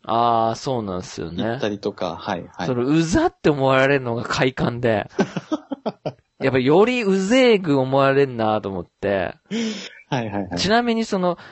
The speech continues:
Speaker 1: うち家族でやってんですけど、
Speaker 2: うんうんうん。
Speaker 1: あの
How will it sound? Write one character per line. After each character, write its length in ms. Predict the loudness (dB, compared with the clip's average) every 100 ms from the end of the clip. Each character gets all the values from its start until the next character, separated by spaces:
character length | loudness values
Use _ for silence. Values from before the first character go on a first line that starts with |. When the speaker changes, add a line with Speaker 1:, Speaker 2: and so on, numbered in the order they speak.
| -8 -4
Speaker 1:
う 80 | -2
ち 680 | 2 4 4 2 0 -2 -2
家 140 | 0
族 580 | 0 0 2 2 2 2
で 80 | 0
や 100 | 0
っ 100 | -2
て 140 | -4
ん 60 | -4
で 40 |
す 100 | -8
け 120 | -4
ど、 340 | 0 2 2 -4 -14 -20 -6
Speaker 2:
う 60 | 0
ん 40 |
う 20 |
ん 300 | 2 2 0 0
う 20 |
ん。 60 | 0
Speaker 1:
あ 180 | 0
の 960 | -2 -2 -2 -2 -2 -2 -2 -4 -6 -8